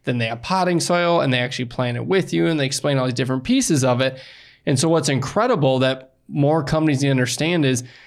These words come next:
this is as important for B two C as it is B two B. 'Cause Jared can speak to, if he wasn't going door to door and talking to people about the value of the plant and how to pot the plant, how to grow the plant, he wouldn't be getting this B two B experience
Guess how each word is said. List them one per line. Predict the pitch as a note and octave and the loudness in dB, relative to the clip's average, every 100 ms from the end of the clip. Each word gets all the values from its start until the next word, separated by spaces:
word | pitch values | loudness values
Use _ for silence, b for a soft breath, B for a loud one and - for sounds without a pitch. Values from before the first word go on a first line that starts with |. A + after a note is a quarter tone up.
| B B | B B
this | D#3 F3 | 0 2
is | A#3 | 2
as | G3+ F#3 | 2 2
important | D#3+ B2+ - E3 D3 | 2 0 2 0 0
for | C#3 | 0
B | A#2 C3 C#3 | 0 0 0
two | |
C | A#2+ - C3 E3+ G3+ | 0 0 0 0 -2
as | - B2+ | 0 2
it | B2 | 2
is | A#2 | 2
B | A#2+ B2+ | 0 0
two | A#2 | 0
B. | A#2 A2+ A#2 B B B | 0 -2 -6 B B B
'Cause | C#3 | 0
Jared | A#2 E3 G3+ | 2 2 2
can | G3 C#3+ | 2 0
speak | C#3+ D#3+ D3+ | 0 0 -2
to, | - D3 C#3 C3+ B B | 0 2 2 0 B B
if | C3 B2 | -4 0
he | D3+ E3+ | 2 2
wasn't | G#3+ G#3 E3+ | 2 2 2
going | A#2+ D3 D#3+ C3 | 2 2 2 2
door | C3+ D3+ | 2 2
to | C#3 | 0
door | A#2+ B2 D3 F3+ F#3 | 2 2 2 0 0
and | C3 | -2
talking | B2+ C3+ C3 D3 | 0 0 0 -2
to | |
people | C#3 C#3+ C#3+ | 0 0 2
about | C#3 C3 C3 | 2 0 0
the | B2 | 0
value | A#2 A#2 A#2 | 0 0 0
of | |
the | A#2+ | -2
plant | A#2+ F3 F#3+ C#3 | -2 -2 0 -2
and | B2 | -4
how | A#2+ | -4
to | B2 | -4
pot | A#2+ C3+ C3 | -4 -2 -2
the | B2+ | -4
plant, | C#3 G3+ G#3 E3 C3 | -6 -2 0 0 -2
how | E3+ | -2
to | C3 | -2
grow | A#2+ C3 | 0 0
the | B2+ | 0
plant, | B2 - B3 E3 C#3 B B B | -2 0 0 0 -2 B B B
he | - E3 | -2 0
wouldn't | E3 D#3+ | 2 2
be | C3+ | 2
getting | C3 C3 C3 | 0 0 0
this | B2+ A#2+ | 0 -2
B | - B2+ | 0 0
two | |
B | A#2+ A#2+ | 2 0
experience | A#2 - B2+ C3 E3 F3 | -2 -2 0 0 0 -2